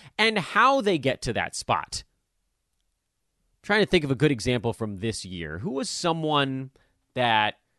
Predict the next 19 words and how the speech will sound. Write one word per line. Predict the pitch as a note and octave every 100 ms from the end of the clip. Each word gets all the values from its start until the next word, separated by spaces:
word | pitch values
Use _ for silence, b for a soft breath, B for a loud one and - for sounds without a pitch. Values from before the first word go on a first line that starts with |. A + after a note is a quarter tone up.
| _ _ _ _ _
you're | - C3
kinda | - D#3+
watching, | A2 A2+ C#3+ D3 D#3+ D3 C3+ C3+ C3+ _ _ _ _ _ _ _ _ _ _ -
seeing | - - F#3+ F3
what | D#3 D#3
they | C#3
looked | B2 C#3+ - C#3
like | C3+ B2+ - - - _ _ -
on | B2
a |
game-to-game | A2+ C3 C#3 C3 A#2+ B2+ A#2
basis? | A2+ A2+ - G#2+ - - - _ _ _ _ _ _ _ _ _ _ - - _ -
Uh, | E3 F#3+ F#3+ F#3+ F#3+ F#3+ F#3+ F#3+ F#3 F#3 F#3
let's | F#3 F3
see | - G#2+ E2
here. | F2 D#2 E2
Let's | C#3 -
go | D#3
through, | C#3+ - A#2+ B2+ B2 A#2+ A#2 A2+ A2+